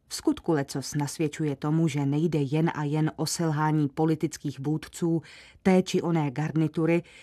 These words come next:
či snad o selhání jen a jen jedné generace. Komunista Dubček by si mohl podat ruku s buržoázním politikem Benešem.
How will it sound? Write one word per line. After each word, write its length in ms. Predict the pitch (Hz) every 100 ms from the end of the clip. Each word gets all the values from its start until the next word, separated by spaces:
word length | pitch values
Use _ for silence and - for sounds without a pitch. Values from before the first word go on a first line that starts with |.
| - -
či 160 | - 294
snad 240 | 233 180
o 80 | -
selhání 720 | - 185 180 175 180 170 147
jen 220 | 160 180 -
a 80 | 160
jen 360 | 147 156 175 151
jedné 360 | 151 139 156 147
generace. 600 | 160 175 156 - - - - _ _ _ _ - - -
Komunista 580 | - 196 190 180 - 151
Dubček 580 | 143 156 - - 185 175
by 160 | 156 151
si 160 | 156
mohl 280 | 143 151 143
podat 400 | 151 151 135 -
ruku 280 | 156 - 147
s 100 | 143
buržoázním 880 | 135 165 180 180 196 190 165 143 131
politikem 640 | 151 160 165 - 160 165
Benešem. 560 | 175 180 - - -